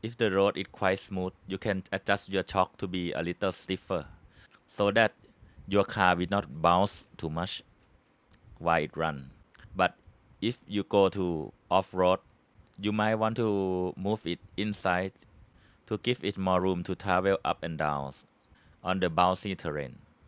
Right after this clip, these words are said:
I hope this will help you to adjust your car without <laughs> spending any money before you buy anything. I think you should play around with your car before making your purchase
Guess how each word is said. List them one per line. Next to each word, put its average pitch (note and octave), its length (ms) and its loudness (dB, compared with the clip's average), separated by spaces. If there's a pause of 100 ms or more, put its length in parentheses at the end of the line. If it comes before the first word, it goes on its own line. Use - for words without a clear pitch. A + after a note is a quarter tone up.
(380)
I G2 80 -2
hope A#2 260 -2
this G#2 260 -6
will F#2 160 -6
help F2+ 280 -4
you D2+ 220 -10 (460)
to - 160 -2
adjust A2 440 2
your G#2 140 2
car F2 420 0
without G2 380 2
<laughs> - 100 -10
spending B2 520 0
any G#2 240 -2
money F#2+ 520 -2 (680)
before A2+ 380 2
you G#2+ 120 -2
buy G2+ 300 0
anything. F2+ 580 -8 (440)
I F#2+ 60 -6
think A#2 260 -6
you G#2+ 100 -2
should - 240 -8
play G2+ 220 0
around F2 420 0
with F2 140 -10
your F2 120 -8
car D2+ 360 -6 (480)
before G2 400 2
making G#2+ 480 -2
your F#2 160 0
purchase F2+ 640 -6